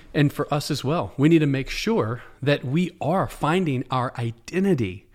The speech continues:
We, uh, from we've been talking about from the beginning, we need to find our identity in Christ. We need to find our identity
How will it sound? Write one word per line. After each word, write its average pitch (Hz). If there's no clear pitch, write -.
We, 156
uh, 143
from 160
we've 160
been 147
talking 147
about 151
from 156
the 160
beginning, 113
we 143
need 143
to 135
find 127
our 156
identity 110
in 123
Christ. 104
We 151
need 147
to 120
find 147
our 156
identity 117